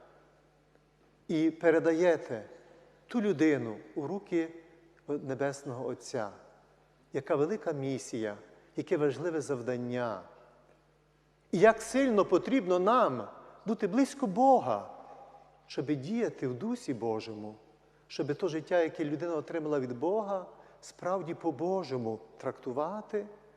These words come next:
опікуватися ним і його провадити до повноти, до повноти у Бозі. Тому сьогодні складаю вам сердечну дяку,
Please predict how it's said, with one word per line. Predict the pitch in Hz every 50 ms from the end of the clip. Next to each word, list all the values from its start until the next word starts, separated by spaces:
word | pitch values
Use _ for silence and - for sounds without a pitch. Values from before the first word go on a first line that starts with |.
| _ _ _ _ _ -
опікуватися | - - - - - 165 180 175 - 185 160 175 170 - 160 - - 165 151
ним | 156 156 151 151 147 147 147 - - - - _ _ _ _ _ _ _ _ _ _ -
і | 156
його | 135 135 117 117 139
провадити | - - 135 117 123 127 117 120 117 - - 131 120 113 - - - - _ -
до | 135 139
повноти, | 131 - - 135 117 120 117 117 120 - - - 120 104 101 101 - - - - _ _ -
до | 147
повноти | 135 - 156 143 143 151 143 - 180 165
у | - 160
Бозі. | 135 117 120 117 107 107 117 110 - - 101 101 98 - _ _ _ _ _ _ _ _ _ _ _ _ _ _
Тому | - - 170 196
сьогодні | 190 196 - 170 156 180 185 175 143 127 120 110 95 - - - - - - - - _ _ _ _ _ _ _ _ _ _
складаю | _ - - 185 190 208 202 196
вам | 185 190 180
сердечну | 165 - - 175 160 190 208 196 - - - 185 180 180 170 - - -
дяку, | 120 120 143 165 175 175 165 139 - - - 104